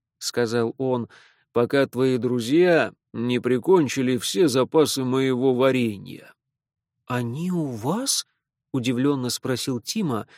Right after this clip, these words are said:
поборов тошнотворное ощущение от тряски. «Конечно. Вы так вопили, что мне пришлось вернуться домой и попросить волка отыскать вас». «Но он же...» «Он не нападал на вас»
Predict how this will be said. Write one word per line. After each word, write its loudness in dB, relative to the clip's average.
поборов 0
тошнотворное -2
ощущение -4
от -12
тряски. -8
«Конечно. -2
Вы 2
так 2
вопили, 2
что 0
мне 2
пришлось 2
вернуться 2
домой 2
и 0
попросить 2
волка 4
отыскать 2
вас». -6
«Но 0
он -2
же...» 0
«Он 2
не 2
нападал 4
на 2
вас» -2